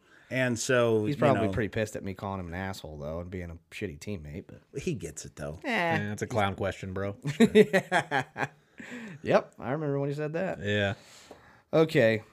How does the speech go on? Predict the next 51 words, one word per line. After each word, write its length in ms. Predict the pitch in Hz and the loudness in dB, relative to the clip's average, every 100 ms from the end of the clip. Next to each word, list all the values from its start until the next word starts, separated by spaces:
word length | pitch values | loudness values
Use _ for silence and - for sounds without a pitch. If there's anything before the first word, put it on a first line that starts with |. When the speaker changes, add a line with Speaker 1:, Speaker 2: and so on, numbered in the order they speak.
| _ | _
Speaker 2:
well, 400 | 151 165 160 156 - - | 4 6 6 4 -4 -18
i-, 260 | - 131 - | -14 -10 -2
it's, 240 | 156 156 | -2 -2
it's 180 | 151 151 | -4 -4
very 300 | 143 180 190 | 0 4 4
exciting 480 | 156 - 143 135 135 | 4 2 4 4 2
for 180 | - 117 | -2 2
guys 300 | 113 113 104 | 4 2 2
like 200 | 110 104 | -2 -2
us. 220 | 98 95 | -4 -4
I 40 | 117 | -4
mean, 100 | 117 | -2
if 160 | 110 | -2
you, 100 | 127 123 | -4 -4
if 120 | 120 | -8
you 60 | 117 | -8
can 140 | 117 | -6
see 240 | - 147 | 0 4
us 100 | 147 | 4
on 160 | 139 135 | 2 0
YouTube 540 | 135 123 123 120 117 107 | 0 0 2 2 0 0
or 160 | 110 | -2
see 240 | - 131 127 | 0 2 2
us 140 | 117 | 0
on 140 | 117 110 | -4 -2
video, 320 | 107 110 107 | -2 0 2
you 180 | 107 110 | 0 -2
can 140 | 110 | -4
tell 280 | 117 110 107 | -2 0 0
that 200 | 101 - | -2 -2
we're 200 | 110 113 | 0 2
all 140 | 117 | 2
baseball 420 | 117 113 - 110 - | 2 -2 -2 -4 -2
Speaker 1:
You 80 | 107 | -2
Speaker 2:
fans 60 | |
Speaker 1:
can 40 | 104 | -2
Speaker 2:
except 160 | 107 120 | 0 0
Speaker 1:
see 80 | |
Speaker 2:
for 40 | 117 | 0
Speaker 1:
my 120 | 107 | 2
Speaker 2:
Jeremy. 240 | 107 104 107 | 2 2 2
Speaker 1:
enormous 400 | 117 117 110 104 | 2 0 -2 -2
erection. 560 | 92 101 104 - 113 | -2 0 -2 -2 2
Speaker 2:
<laughs> 760 | 139 143 - 226 - - 180 - | 4 6 8 8 8 2 2 4
Speaker 1:
That's 200 | 175 - | 2 4
how 120 | - | 6
excited 420 | 220 170 110 104 131 | 6 6 4 6 6
I 60 | |
get 200 | 95 208 | 8 8
over 180 | - 92 | 8 2
this. 260 | - 95 | -2 -4